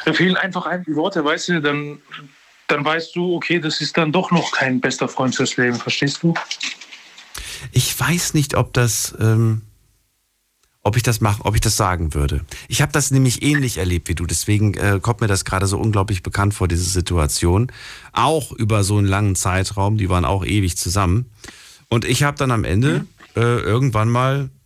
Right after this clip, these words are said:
Speaker 2: gesagt, ähm, „Du, weißt du was, ähm, ich frag nicht mehr, ob du Zeit hast. Ich frag nicht mehr, ob wir uns treffen können. Und ich frag auch nicht mehr, ob wir irgendwie was unternehmen wollen“ und so weiter. Weil eigentlich kann man immer nur absagen. Aber immer wegen ihr.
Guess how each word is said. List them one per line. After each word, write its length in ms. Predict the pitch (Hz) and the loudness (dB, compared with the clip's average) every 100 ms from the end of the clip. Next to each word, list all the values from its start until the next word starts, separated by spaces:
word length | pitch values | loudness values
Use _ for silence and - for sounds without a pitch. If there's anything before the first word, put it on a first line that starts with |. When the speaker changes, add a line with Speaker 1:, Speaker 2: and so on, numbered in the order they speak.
| _ _ _ _ | _ _ _ _
Speaker 2:
gesagt, 800 | 92 98 87 98 123 - - - - | -6 -4 0 -2 -2 -6 -10 -10 -8
ähm, 460 | - 98 98 98 104 - - | -2 2 2 2 0 -6 -6
„Du, 120 | 110 | -2
weißt 260 | 98 98 - | 0 0 0
du 60 | |
was, 380 | 87 101 110 - _ | 0 2 0 -6 _
ähm, 380 | 90 90 82 85 - _ - _ _ _ | 2 4 2 0 -4 _ -20 _ _ _
ich 120 | - | -4
frag 300 | - 101 - | -2 -2 -2
nicht 160 | 85 - | -4 0
mehr, 140 | 73 | -2
ob 120 | - | -2
du 80 | - | -4
Zeit 360 | 71 76 69 - | -2 0 0 0
hast. 200 | 55 - | -2 -2
Ich 120 | - | -6
frag 300 | - 92 - | -2 -2 0
nicht 140 | 85 | 0
mehr, 160 | 92 67 | 2 2
ob 140 | 73 - | 0 0
wir 60 | |
uns 200 | 71 78 | 0 0
treffen 340 | - 92 90 98 | 0 -2 0 0
können. 280 | - 98 107 | 2 2 2
Und 180 | 104 87 | 0 -2
ich 80 | - | 0
frag 220 | 98 101 | -2 2
auch 80 | 92 | 2
nicht 200 | 92 - | 2 2
mehr, 280 | 92 90 65 | 2 4 2
ob 140 | 73 | 0
wir 80 | 90 | 0
irgendwie 300 | 76 85 80 | 0 0 0
was 160 | 82 82 | -2 -2
unternehmen 440 | 85 87 98 110 | 0 2 4 2
wollen“ 180 | 92 85 | 2 2
und 80 | 87 | 0
so 140 | 92 | 0
weiter. 340 | 85 87 98 104 - - - - _ | 2 2 0 -2 -10 -20 -20 -20 _
Weil 280 | 98 104 - - | 2 2 0 -10
eigentlich 360 | - 110 117 - | 0 2 2 0
kann 120 | 113 | 0
man 80 | 107 | 2
immer 80 | 120 | 4
nur 160 | 117 | 2
absagen. 580 | 80 - - 73 71 78 - _ _ | 0 -2 -2 -2 -2 -4 -8 _ _
Aber 160 | 104 | -2
immer 240 | 117 147 120 | 2 0 2
wegen 160 | 127 | 2
ihr. 400 | 120 160 139 65 | 2 2 0 0